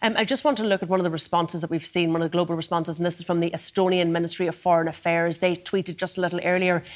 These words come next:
"Lat-, latest news from Poland is most concerning. We are consulting closely with Poland and other allies. Estonia is ready to defend every inch of nato territory. We are in full solidarity with our close ally Poland." And I think Lithuania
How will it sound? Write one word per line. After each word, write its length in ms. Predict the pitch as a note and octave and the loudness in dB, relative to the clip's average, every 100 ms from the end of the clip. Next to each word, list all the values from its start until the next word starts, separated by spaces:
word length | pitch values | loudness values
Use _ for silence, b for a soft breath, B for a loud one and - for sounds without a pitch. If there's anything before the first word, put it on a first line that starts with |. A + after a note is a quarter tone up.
| B B | B B
"Lat-, 240 | D4+ C#4 C#4 | 2 2 4
latest 360 | D4 C#4+ G#3+ | 2 2 0
news 180 | A#3+ A3+ | 0 -2
from 220 | - F#3+ | -2 -4
Poland 420 | - G#3+ G#3 G3+ F#3 | 0 2 4 2 0
is 160 | F#3 E3+ | -2 0
most 240 | G#3 G3 | 0 0
concerning. 540 | F#3 F3 F#3 F3+ F#3 F3 | -2 0 2 2 2 0
We 120 | F#3 | -2
are 60 | |
consulting 440 | - E3 B3+ C4+ F#3 | -2 0 0 0 -2
closely 400 | F#3 E3+ - F3 | -2 -2 0 -2
with 320 | D#3+ C4 - | 4 2 2
Poland 360 | - C4 B3 G3 | 2 4 4 2
and 100 | E3+ | 0
other 180 | E3+ E3+ E3+ | 0 2 2
allies. 400 | F3+ G3+ G3 - B B _ | 4 4 0 -4 B B _
Estonia 460 | F#3 B3 C4+ C#4 B3+ | 0 4 4 4 4
is 100 | E3+ | 4
ready 260 | G3+ G3 | 4 2
to 120 | F#3 F3 | -2 -6
defend 760 | F#3 - - A#3+ C#4 D#4 C#4+ - | -8 -2 4 6 6 4 0 2
every 460 | G#3+ G3+ G#3 A3 - | 2 2 0 -2 0
inch 260 | G3 F3 - | -2 0 -2
of 140 | F#3+ F3+ | -4 0
nato 360 | F3 F#3 F3+ | 0 0 -2
territory. 540 | F3 - E3 D#3+ D#3+ - - | -6 0 0 0 -6 -8 -4
We 120 | F#3+ | -2
are 80 | G3 | 0
in 140 | F3+ | -2
full 440 | - - A3+ A#3 B B - | -4 2 4 4 B B -8
solidarity 880 | - A3+ G#3+ F#3 F3 F3 F3+ F3 E3 | 2 4 4 4 4 4 0 -2 -2
with 300 | F3 F#3 - - | 2 0 2 0
our 140 | F3 | 0
close 520 | - - G3 E3+ - B B _ | -2 0 0 0 -2 B B _
ally 360 | F3+ F3 F3 F3 - _ | 4 4 4 2 -4 _
Poland." 540 | - F#3+ E3+ D#3 D3+ - B B - | -2 2 4 2 0 -6 B B 0
And 100 | F#3 | 2
I 80 | F3+ | 2
think 220 | A3 G3 | 2 2
Lithuania 640 | G3 G3 F#3 G3 F#3+ | 0 2 4 4 4